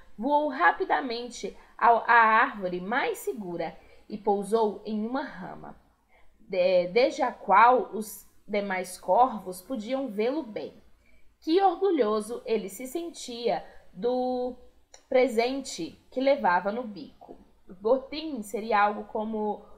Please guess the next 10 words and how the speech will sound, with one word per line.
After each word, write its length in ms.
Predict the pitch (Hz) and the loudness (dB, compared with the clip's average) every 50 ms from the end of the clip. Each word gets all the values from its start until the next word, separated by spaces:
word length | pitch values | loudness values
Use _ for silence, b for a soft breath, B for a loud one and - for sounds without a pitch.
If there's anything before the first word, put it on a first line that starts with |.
| - - - | -20 -10 -6
o, 240 | 190 208 196 - 240 | -4 -2 -2 -2 -4
o 20 | |
prêmio, 680 | 226 - - 220 202 196 190 185 175 160 143 139 120 110 - | -6 -6 -4 -2 -2 -2 -2 -4 -6 -8 -10 -12 -14 -8 -4
tá? 320 | 180 175 185 208 269 - - - _ _ _ _ _ _ - - - - - - _ - - - - - _ - - _ _ _ - - - _ _ _ _ _ - - _ _ _ _ _ - - B B B B B B B _ _ _ - - - - - - - - - - - - - - - | -2 -2 -2 -2 -4 -8 -18 -20 _ _ _ _ _ _ -20 -20 -20 -20 -20 -20 _ -20 -20 -20 -20 -20 _ -20 -20 _ _ _ -20 -20 -20 _ _ _ _ _ -20 -20 _ _ _ _ _ -20 -20 B B B B B B B _ _ _ -20 -20 -20 -20 -20 -20 -20 -20 -20 -20 -20 -20 -16 -12 -8
Uma 220 | 330 381 415 403 | -2 0 0 2
raposa 680 | 339 330 302 - - - 269 262 269 285 269 208 190 | 2 2 0 -2 0 2 6 6 6 6 4 2 -2
que 140 | 180 - 175 | -8 -8 -6
passava 540 | - 180 180 - - - 214 226 233 220 185 | -6 -6 -6 -4 0 4 4 4 4 4 0
por 200 | 180 - 180 175 | -4 -6 -8 -6
ali 420 | 165 170 175 196 220 226 214 - | -6 -6 -6 -6 -6 -8 -8 -12